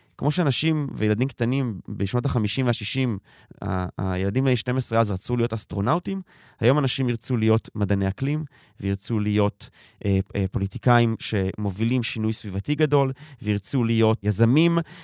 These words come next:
אה, חברתיים סביבתיים, וירצו להרצות ולדבר ולהרבות בשינוי חיובי סביב משבר האקלים. אני חושב שזה מה שאנחנו צריכים לעשות, להציב משימה חדשה.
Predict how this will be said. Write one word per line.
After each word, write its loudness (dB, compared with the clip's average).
אה, 6
חברתיים 2
סביבתיים, 0
וירצו 2
להרצות 2
ולדבר 6
ולהרבות 0
בשינוי 0
חיובי -4
סביב -6
משבר -4
האקלים. -2
אני 0
חושב -6
שזה -2
מה -2
שאנחנו -4
צריכים -4
לעשות, -4
להציב -4
משימה 0
חדשה. 0